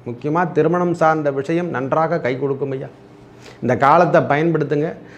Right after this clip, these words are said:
திருமணம் சார்ந்த விஷயமோ, திருமணமோ நம்மளுக்கு முடியக்கூடிய தருணமாக இந்த காலம் அமையப் போகிறது. நல்ல அமைப்புங்க,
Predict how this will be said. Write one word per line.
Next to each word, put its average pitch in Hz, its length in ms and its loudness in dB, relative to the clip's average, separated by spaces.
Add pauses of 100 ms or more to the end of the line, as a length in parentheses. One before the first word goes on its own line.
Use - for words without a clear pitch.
(160)
திருமணம் 160 380 2
சார்ந்த 151 340 2
விஷயமோ, 147 400 -2
திருமணமோ 156 500 2
நம்மளுக்கு 131 380 -2
முடியக்கூடிய 156 540 2
தருணமாக 151 600 0
இந்த 120 240 -4
காலம் 135 440 0
அமையப் 120 380 -8
போகிறது. 95 460 -8 (1000)
நல்ல 165 260 6
அமைப்புங்க, 165 340 4